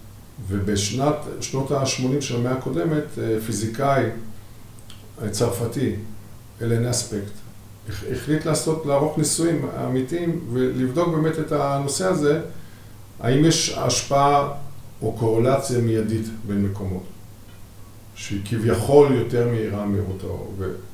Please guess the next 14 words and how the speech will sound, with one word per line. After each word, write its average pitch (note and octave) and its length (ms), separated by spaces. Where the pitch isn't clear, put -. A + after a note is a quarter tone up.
והניס-, G2 340
תוצאות - 360
הניסויים E3 520
היו C#3 160
מאוד C3+ 220
מפתיעות, G#2 640
והראו A2+ 380
שמידת B2+ 560
הקורלציה B2 800
בין, G#2+ 160
שמתרחשת A2+ 640
בין B2+ 160
מקומות B2+ 360
רחוקים, F#3+ 500